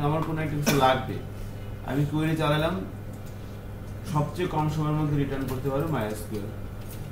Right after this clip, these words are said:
এই জন্য খুব ইউজ হয় এবং বড় বড় কোম্পানিগুলো এরা তাদের মতো করে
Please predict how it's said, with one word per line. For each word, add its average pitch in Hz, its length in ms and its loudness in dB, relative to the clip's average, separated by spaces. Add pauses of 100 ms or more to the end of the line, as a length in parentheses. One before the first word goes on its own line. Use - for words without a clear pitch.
(120)
এই 139 100 -2
জন্য 175 120 0 (100)
খুব 180 100 4 (100)
ইউজ 170 240 0
হয় 139 220 6
এবং 151 160 4 (360)
বড় 139 200 4
বড় 160 120 4 (160)
কোম্পানিগুলো 147 520 4 (540)
এরা 143 140 8 (100)
তাদের 143 320 6
মতো 143 240 4
করে 143 160 8